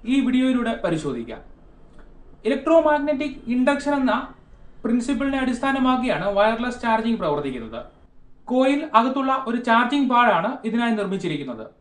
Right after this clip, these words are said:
വൈദ്യുതിയുമായി ഈ ചാർജിംഗ് പാഡ് ബന്ധിപ്പിക്കുമ്പോൾ ഒരു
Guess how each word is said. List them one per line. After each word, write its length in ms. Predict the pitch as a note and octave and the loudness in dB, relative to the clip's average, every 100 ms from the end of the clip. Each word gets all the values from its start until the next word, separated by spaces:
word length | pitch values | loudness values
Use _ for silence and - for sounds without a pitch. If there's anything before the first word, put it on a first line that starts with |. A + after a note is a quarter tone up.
| _ _ _ _ - | _ _ _ _ 0
വൈദ്യുതിയുമായി 840 | G#3 B3 C#4+ D#4+ D#4 C#4+ D4 - - | 2 4 4 4 4 0 -2 -8 -4
ഈ 140 | C4 | -2
ചാർജിംഗ് 460 | C4 A#3 B3 C#4+ C4+ | 2 2 0 0 0
പാഡ് 160 | A#3+ A#3+ | 0 0
ബന്ധിപ്പിക്കുമ്പോൾ 880 | A3+ G#3 A3+ A#3+ A#3+ E3+ C3+ C3 - _ | -2 -2 -2 0 -4 -4 -4 -6 -14 _
ഒരു 200 | A3 C4+ | -2 -2